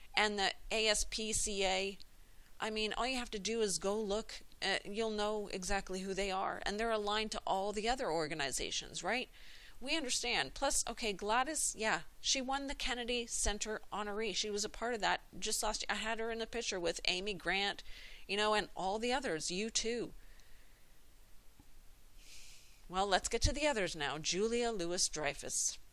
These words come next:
Okay, I, I've loved her, yes, loved her as an actress in, uh, Seinfeld. She's an actor, producer,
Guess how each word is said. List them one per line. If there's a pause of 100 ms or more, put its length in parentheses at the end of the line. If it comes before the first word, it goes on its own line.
(100)
Okay,
I, (100)
I've
loved
her,
yes,
loved
her (100)
as
an
actress (560)
in,
uh,
Seinfeld.
She's (120)
an
actor, (140)
producer,